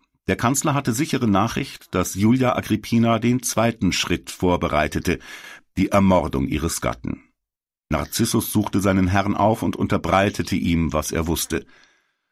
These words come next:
Claudius wand sich verzweifelt in seinem Glauben an die Menschen. Er klammerte sich an sein Vertrauen wie ein Ertrinkender.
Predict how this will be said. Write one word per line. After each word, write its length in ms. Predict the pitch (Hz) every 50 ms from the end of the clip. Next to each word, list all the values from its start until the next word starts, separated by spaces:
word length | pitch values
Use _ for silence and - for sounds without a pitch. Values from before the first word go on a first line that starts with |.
| _ _ -
Claudius 560 | - 104 101 107 110 113 117 110 107 - 87
wand 300 | 98 110 117 120 117 -
sich 240 | 98 92 82 - -
verzweifelt 840 | 87 92 - - 101 95 95 101 104 - - 92 82 - - -
in 140 | - 87 78
seinem 240 | 85 85 85 82 78
Glauben 480 | - 85 87 101 95 82 90 85 -
an 100 | 82 85
die 100 | 82 87
Menschen. 540 | 87 92 98 101 - - 80 65 - - _ _ _ _ _ _ -
Er 120 | 104 104
klammerte 460 | - - 123 117 135 131 - - 110
sich 200 | 107 120 113 117
an 80 | 101 98
sein 180 | 101 98 101
Vertrauen 680 | 95 107 98 - - 104 107 110 110 110 113 110 104 101
wie 160 | 104 107 104 -
ein 160 | - 98 -
Ertrinkender. 720 | - 98 - - - 90 73 - 60 55 50 - -